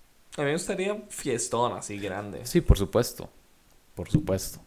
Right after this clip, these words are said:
Speaker 2: Pero digo, los invitados de dicho fiestón.
Speaker 1: Sí, que sean mis amigos,
Speaker 2: Sí, sí, sí, sí.
Speaker 1: totalmente, totalmente.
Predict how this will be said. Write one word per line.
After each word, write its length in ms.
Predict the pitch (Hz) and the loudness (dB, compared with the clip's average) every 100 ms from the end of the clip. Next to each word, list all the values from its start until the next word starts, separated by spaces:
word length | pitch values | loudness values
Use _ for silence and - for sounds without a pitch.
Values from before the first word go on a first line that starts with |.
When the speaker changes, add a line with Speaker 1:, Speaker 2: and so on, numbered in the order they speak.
| - | -6
Speaker 2:
Pero 140 | 101 | 0
digo, 200 | 107 110 | 4 4
los 140 | 92 92 | 2 0
invitados 440 | 85 - 95 101 | -4 2 4 4
de 280 | 104 98 - - - 87 - - | 2 0 -2 -20 -18 -16 -16 -8
dicho 320 | 92 87 95 | -6 -4 -4
fiestón. 440 | 101 101 110 110 - _ - | -4 -4 -4 -6 -8 _ -12
Speaker 1:
Sí, 320 | - 131 - - | -2 -2 -2 -4
que 160 | 113 | -2
sean 580 | 110 110 113 117 123 123 - | 0 0 0 0 -2 -8 -8
mis 260 | 123 117 | -6 -4
amigos, 380 | 107 85 104 - | -6 -8 -8 -6
Speaker 2:
Sí, 140 | - 107 | -6 -4
sí, 140 | 98 | -2
sí, 260 | 107 107 - | -2 -2 -4
sí. 200 | - 95 | -4 -4
Speaker 1:
totalmente, 100 | 98 | -6
totalmente. 640 | - - - 107 113 - | -12 -16 -12 -10 -10 -14